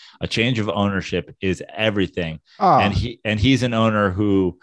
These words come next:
Speaker 1: you know, you can hate him for pulling his team out of Saint Louis. I understand Saint Louis fans being upset by that, but also he onward and upward, you know,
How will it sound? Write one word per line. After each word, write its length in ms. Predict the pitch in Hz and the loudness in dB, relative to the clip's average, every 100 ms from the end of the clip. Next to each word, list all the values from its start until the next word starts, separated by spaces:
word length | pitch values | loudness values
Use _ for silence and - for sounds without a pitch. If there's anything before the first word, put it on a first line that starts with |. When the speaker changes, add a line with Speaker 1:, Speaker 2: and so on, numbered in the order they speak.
| _ _ _ - | _ _ _ -6
Speaker 1:
you 80 | |
know, 180 | 104 95 | -2 -2
you 160 | 95 98 | -2 -6
can 120 | 117 | -8
hate 220 | 104 117 | -6 -4
him 140 | 117 107 | -6 -6
for 180 | 110 | -6
pulling 580 | - 123 117 110 104 98 | -4 -4 -4 -4 -6 -10
his 200 | 95 95 | -10 -10
team 260 | - 110 104 | -6 -4 -2
out 120 | 98 | -2
of 60 | 90 | -2
Saint 240 | 104 95 | -4 -2
Louis. 460 | 101 98 95 - - | 0 0 0 -8 -12
I 180 | 92 98 | -4 -4
understand 440 | 95 - 101 92 | -4 -6 -6 -6
Saint 200 | 101 95 | -6 -4
Louis 220 | 92 92 | -4 -4
fans 460 | - 92 87 87 - _ | -4 -6 -4 -6 -12 _
being 380 | 95 92 90 92 | -4 -2 -4 -8
upset 400 | 90 - 104 - | -10 -4 -4 -2
by 180 | 90 85 | -4 -2
that, 300 | 85 87 - _ - _ - | -2 -4 -8 _ -20 _ -2
but 300 | 104 98 98 - | 0 0 -2 -2
also 680 | 107 117 104 95 95 95 - _ _ _ | 0 0 -2 -2 -2 -4 -10 _ _ _
he 360 | 110 107 107 113 107 | -8 -6 -6 -10 -10
onward 760 | 98 113 120 117 110 110 110 - 104 | -2 0 2 2 4 2 -2 -8 -8
and 140 | 104 | -2
upward, 680 | 117 117 104 95 101 104 104 _ _ 92 | -2 -2 -4 -2 -2 -4 -12 _ _ -12
you 100 | 95 | -6
know, 320 | 92 98 | -4 -4